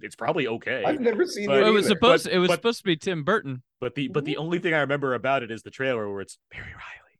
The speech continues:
Speaker 1: That's the one <laughs> thing I know about that movie.
Speaker 3: <laughs> Yep.
Speaker 1: I hope that's how it
Speaker 2: I was
Speaker 1: starts
Speaker 2: cut off
Speaker 1: too.
Speaker 2: by
Speaker 1: I, I hope,
Speaker 2: Malkovich.
Speaker 1: I hope the intro credits
Speaker 2: I don't
Speaker 1: to
Speaker 2: think
Speaker 1: that
Speaker 2: I wanna
Speaker 1: movie.
Speaker 2: see Malkovich play that part.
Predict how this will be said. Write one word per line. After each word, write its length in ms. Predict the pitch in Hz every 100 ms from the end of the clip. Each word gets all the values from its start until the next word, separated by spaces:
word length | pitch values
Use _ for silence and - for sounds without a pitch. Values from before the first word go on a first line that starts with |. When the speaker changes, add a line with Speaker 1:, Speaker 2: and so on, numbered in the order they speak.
| -
Speaker 1:
That's 180 | 107 -
the 100 | 123
one 200 | 143 151
<laughs> 0 |
thing 180 | 151 220
I 20 |
know 200 | 202 - 233
about 160 | 220 -
that 260 | 202 180 -
movie. 340 | - 196 180 - - _ -
Speaker 3:
<laughs> 300 | - - _
Yep. 260 | 143 165 - _ _ _ _ _ -
Speaker 1:
I 100 | 160
hope 140 | -
that's 180 | 202 190
how 140 | 175
it 80 | 147
Speaker 2:
I 60 | 127
was 60 | 123
Speaker 1:
starts 240 | 120 -
Speaker 2:
cut 80 | 110
off 40 |
Speaker 1:
too. 40 | 117
Speaker 2:
by 80 | 110
Speaker 1:
I, 20 |
I 460 | 107 104 120 160 175
hope, 140 | 185
Speaker 2:
Malkovich. 80 | 185
Speaker 1:
I 40 |
hope 140 | 160 180
the 120 | 143
intro 240 | 143 151
credits 300 | 127 143 123
Speaker 2:
I 20 | 127
don't 80 | 123
Speaker 1:
to 40 |
Speaker 2:
think 80 | 117
Speaker 1:
that 80 | 117
Speaker 2:
I 40 |
wanna 140 | 104 101
Speaker 1:
movie. 80 | -
Speaker 2:
see 100 | 110
Malkovich 500 | 101 92 98 101 -
play 200 | 110 98
that 200 | 95 78
part. 280 | 107 107